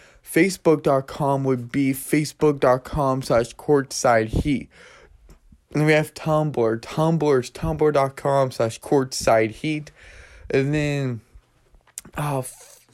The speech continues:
I got Instagram, Tumblr, Twitter. Oh, there's a fourth one. Instagram, uh, Instagram, Twitter, Facebook. I'm gonna keep it, uh, oh, and Tumblr.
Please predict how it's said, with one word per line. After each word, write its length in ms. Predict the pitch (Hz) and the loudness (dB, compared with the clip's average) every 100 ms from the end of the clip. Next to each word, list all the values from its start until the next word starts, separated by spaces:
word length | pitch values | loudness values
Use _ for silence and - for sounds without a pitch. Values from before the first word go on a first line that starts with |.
| _ _ - - | _ _ -20 -4
I 40 | 151 | 2
got 220 | - - | 2 2
Instagram, 640 | 165 160 - 160 156 151 - - | -4 -6 -4 -2 -2 -4 -10 -8
Tumblr, 540 | 156 143 139 139 135 | -2 -2 2 0 0
Twitter. 640 | - 147 147 135 135 139 _ _ _ _ - - - - | -6 -2 0 2 -2 -4 _ _ _ _ -20 -20 -16 -6
Oh, 320 | 175 180 170 | -4 -2 -2
there's 160 | 170 165 | -2 -4
a 60 | |
fourth 420 | 156 - 185 170 | -6 0 0 0
one. 280 | 156 123 113 165 | -4 -4 -4 -6
Instagram, 720 | 165 - 156 151 156 147 143 _ _ _ _ _ _ - _ _ | -6 -6 -6 -4 -2 -4 -8 _ _ _ _ _ _ -20 _ _
uh, 220 | - 135 | -2 -2
Instagram, 840 | - 151 165 - 160 160 156 151 143 - _ - | -2 -4 -4 -6 -6 -2 0 0 -4 -14 _ -20
Twitter, 540 | - 170 160 151 151 | -2 2 4 2 0
Facebook. 840 | 143 - 151 147 143 - 143 139 - _ _ _ _ _ _ _ | -4 -4 -2 -2 -2 -2 0 -2 -10 _ _ _ _ _ _ _
I'm 160 | - 196 | 2 2
gonna 140 | 190 | 2
keep 300 | - 190 160 | 2 0 2
it, 200 | 170 - | 0 2
uh, 160 | 151 151 | 2 2
oh, 200 | - 170 | 2 2
and 100 | 151 | 0
Tumblr. 540 | 143 165 147 135 113 | -4 -4 -4 -2 -2